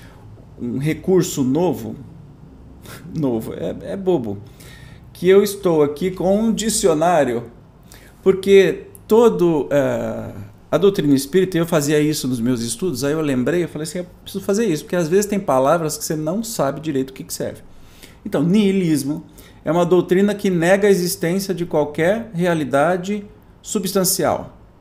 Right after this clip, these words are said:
<clears throat> Doutrina que nega a possibilidade da verdade, doutrina ou atitude que não aceita nenhuma mo-, norma moral. Então, beleza, entendemos o que que é o niilismo, voltemos para o estudo aqui.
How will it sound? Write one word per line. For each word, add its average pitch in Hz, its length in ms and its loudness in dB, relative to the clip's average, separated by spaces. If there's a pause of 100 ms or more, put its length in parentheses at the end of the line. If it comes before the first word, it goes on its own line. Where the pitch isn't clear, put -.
<clears throat> 170 320 -2
Doutrina 147 500 0
que 170 120 -4
nega 175 260 0
a 170 40 -2
possibilidade 147 800 -4
da 143 80 -4
verdade, 139 640 -2 (420)
doutrina 175 400 0
ou 170 40 0
atitude 190 380 -4
que 190 100 -2
não 175 100 0
aceita 185 380 -2
nenhuma 165 520 -2
mo-, 180 380 -4 (220)
norma 160 640 0 (140)
moral. 147 800 -2 (1400)
Então, 113 180 -12
beleza, 139 580 -6 (100)
entendemos 117 640 -6
o - 40 -12
que 117 140 -12
que - 140 -8
é 123 40 -2
o 123 60 -2
niilismo, 170 580 2
voltemos 151 520 -2 (560)
para 151 200 2
o 143 40 2
estudo 127 420 -4
aqui. - 320 -8